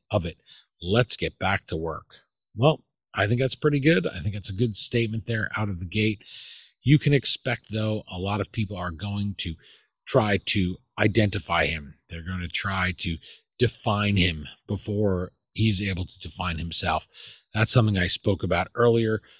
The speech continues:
So I'm gonna go ahead and roll what I had already recorded here before I came to sit out with the crickets. Again, Mike Johnson, our new Speaker of the House. Let's all give him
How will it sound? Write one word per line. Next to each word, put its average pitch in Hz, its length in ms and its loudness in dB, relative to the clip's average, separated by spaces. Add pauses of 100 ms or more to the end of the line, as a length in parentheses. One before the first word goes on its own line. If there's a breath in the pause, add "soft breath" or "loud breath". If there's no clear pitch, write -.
(100)
So - 120 -8
I'm 143 160 0
gonna 123 160 2
go 107 360 0
ahead 98 500 -6
and 85 500 -6 (140)
roll 107 420 6
what 87 140 -4
I 87 120 0
had 87 120 -4
already 95 340 0
recorded 120 580 0
here 110 360 -2
before - 560 -2
I 82 340 -6
came 90 340 -2
to 85 140 -8
sit - 280 0
out - 180 -4
with 85 140 -8
the 82 80 -14
crickets. 95 500 -4 (720 loud breath)
Again, 143 340 6
Mike 98 300 6
Johnson, 110 640 2
our 90 160 -2
new 104 180 6
Speaker 104 480 2
of 92 200 -6
the 82 100 0
House. 101 340 2 (560 loud breath)
Let's 139 160 6
all 117 180 6
give 104 260 8
him 107 320 6